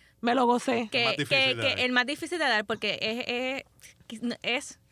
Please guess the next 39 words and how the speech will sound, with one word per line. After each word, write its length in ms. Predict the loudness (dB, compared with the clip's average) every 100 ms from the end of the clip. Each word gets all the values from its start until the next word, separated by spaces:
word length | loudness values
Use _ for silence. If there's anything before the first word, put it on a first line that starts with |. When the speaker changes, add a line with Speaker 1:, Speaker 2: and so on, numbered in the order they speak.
| _ _ -2
Speaker 2:
vamos 140 | 2
a 20 |
ponerlo 200 | 4 4
de 60 | 2
esta 160 | 0
forma, 460 | -2 -2 -4 -6 -10
eh, 180 | -4 -6
quizás 320 | -4 -6 -4 -2
no, 120 | -2
la 220 | -2 0
bola 180 | 2 2
no 100 | 0
se 120 | -2
va 120 | -2
del 140 | -2 0
parque, 420 | -2 -2 -8 -12 _ _
pero 300 | -2 0 0 -2
el, 280 | -6 -8 -10
el, 160 | -8 -6 -6
el, 300 | -6 -6 -8 -10
el 160 | -8
bateador 420 | -6 -4 -2 -2 -4 _ -20 -8
es 140 | -4
lo 80 | -4
suficientemente, 1120 | -6 -8 -10 -6 -8 -6 -6 -6 -6 -6 -6
el 120 | -8
batazo 340 | -4 -2 0 -2
es 80 | -4
lo 60 |
suficientemente 600 | -6 -8 -8 -6 -6 -4
largo 240 | -4 -4 -6
y 180 | -8 -8
el 100 | -8
ju-, 140 | -12 -14
corredor 300 | -10 -6 -6
es 40 |
lo 80 | -6
suficientemente 540 | -8 -10 -8 -8 -10 -8
veloz 300 | -8 -10